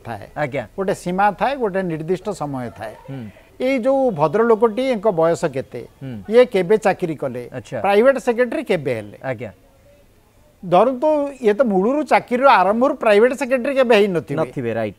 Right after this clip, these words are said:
Speaker 1: ଇଏ ଗୋଟେ ନିର୍ଦ୍ଦିଷ୍ଟ ସମୟରୁ ପ୍ରାଇଭେଟ ସେକ୍ରେଟାରୀ ହେଇଥିବେ।
Speaker 2: ହଁ।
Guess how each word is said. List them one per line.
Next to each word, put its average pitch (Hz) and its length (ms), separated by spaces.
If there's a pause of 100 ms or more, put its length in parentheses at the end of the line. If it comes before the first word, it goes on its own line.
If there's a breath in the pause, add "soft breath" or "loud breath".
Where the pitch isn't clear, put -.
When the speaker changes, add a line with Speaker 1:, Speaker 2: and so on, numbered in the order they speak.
Speaker 1:
ଇଏ 311 180
ଗୋଟେ 285 360
ନିର୍ଦ୍ଦିଷ୍ଟ 226 520
ସମୟରୁ 240 460
ପ୍ରାଇଭେଟ 233 380
ସେକ୍ରେଟାରୀ 233 460
ହେଇଥିବେ। 127 420 (100)
Speaker 2:
ହଁ। 127 160